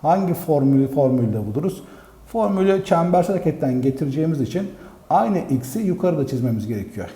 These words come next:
Yani ben bu uzaklığı bulacağım. Peki ben bu uzaklığı nasıl bulurum? Hemen yarıçapımı çizerim. Yani benim cismim buradaysa sevgili dostlar, iz düşümünden,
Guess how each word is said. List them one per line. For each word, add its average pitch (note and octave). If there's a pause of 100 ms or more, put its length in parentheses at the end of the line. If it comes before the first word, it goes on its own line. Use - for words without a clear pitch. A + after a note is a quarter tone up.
Yani C3+
ben E3
bu F3+
uzaklığı D#3
bulacağım. G#2 (640)
Peki A#2
ben F3+
bu F3
uzaklığı D#3+
nasıl E3+
bulurum? E3
Hemen A#2+
yarıçapımı D3
çizerim. A#2+
Yani B2+
benim E3
cismim C#3
buradaysa C3+ (640)
sevgili B2+
dostlar, C#3 (440)
iz F#3+
düşümünden, D#3